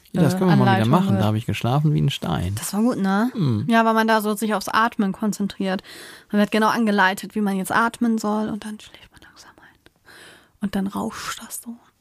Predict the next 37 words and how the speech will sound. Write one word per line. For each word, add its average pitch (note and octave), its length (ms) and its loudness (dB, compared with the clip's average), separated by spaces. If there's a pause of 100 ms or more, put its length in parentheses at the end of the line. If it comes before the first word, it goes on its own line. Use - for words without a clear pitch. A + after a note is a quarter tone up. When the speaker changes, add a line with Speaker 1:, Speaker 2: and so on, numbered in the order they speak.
(100)
Speaker 2:
Ja, A#3 320 0
das - 180 -8
ist - 120 -4
sehr B3 140 0
schön A3+ 340 2
fürs - 200 -8
Gehirn A#3+ 400 0
auch, G#3 220 -4
glaube A3 300 -4
ich, - 120 -8
um G#3+ 120 -4
sich G#3+ 160 -6
zu - 120 -10
entspannen. A3 580 -4 (600)
Und G3+ 540 0 (220)
überall, B3 480 6
wo A3+ 100 4
es, A3 120 2
wo A3+ 160 2
man A3 160 6
sich F#3+ 140 -2
Playlisten G#3 680 2
anhören G3+ 480 2
kann G3 300 0
oder F#3 140 0
erstellen G3 580 -2
kann, F#3+ 340 -2
also F#3 220 -4
da F3+ 100 -2
gibt's F3 220 -4
ja F3+ 80 -4
in F3+ 60 -2
der F3+ 120 -2
Richtung G#3+ 280 -6
auch - 140 -10
ganz - 220 -14
viel. - 140 -18